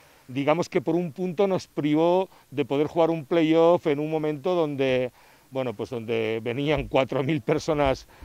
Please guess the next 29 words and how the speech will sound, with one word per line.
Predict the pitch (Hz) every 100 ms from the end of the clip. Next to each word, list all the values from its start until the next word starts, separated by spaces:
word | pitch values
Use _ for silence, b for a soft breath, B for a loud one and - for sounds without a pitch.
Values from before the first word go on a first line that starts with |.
| B
a | 131
ver | 143
un | 147
partido | 143 139 147 143
de |
fútbol, | 151 139 143 143
donde | 131 123 120
el | 120
fútbol | - 135 139
se | 123 131
vivía | 123 131 131
con | 120 127
una | 127 131 120 B B
intensidad | 143 139 117 139 131 - 123 127 135 135
y |
con | 120 127
una | 131
pasión | 127 123 - 135 131
bárbara. | 143 143 160 180 b b b b
Y | 156
bueno, | 185 143
pues | 131 107
luego | 143 147 143 135 - -
lo | 131
posterior | 120 139 - 143 147 160
lo | 139 151
he |
vivido, | 156 160 240 175
obviamente, | 151 151 160 196 165 220